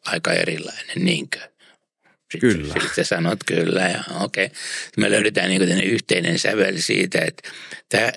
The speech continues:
Speaker 1: tää ei ole nyt hyvä näin ja että se voisi olla paremmin. Sanotaan, että vuo-, sit kannattaa kans miettiä vähän, mikä se ajanjakso, että onko se nyt vuosi vai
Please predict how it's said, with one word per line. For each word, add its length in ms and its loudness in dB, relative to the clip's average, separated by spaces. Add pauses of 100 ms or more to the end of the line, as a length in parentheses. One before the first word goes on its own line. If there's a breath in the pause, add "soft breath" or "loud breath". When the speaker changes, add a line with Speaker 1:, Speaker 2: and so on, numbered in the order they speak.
Speaker 1:
tää 240 2
ei 180 0
ole 100 0
nyt 320 -2
hyvä 280 4
näin 720 2 (540 loud breath)
ja 220 0
että 240 -4
se 220 0
voisi 340 4
olla 180 2 (100)
paremmin. 640 0 (600)
Sanotaan, 360 0
että 180 -4
vuo-, 200 2
sit 220 -14 (100)
kannattaa 400 2
kans 260 -2
miettiä 360 2
vähän, 180 0
mikä 260 0
se 80 2
ajanjakso, 680 0
että 140 -10
onko 100 -6
se 120 -2
nyt 280 -6
vuosi 640 2
vai 180 -8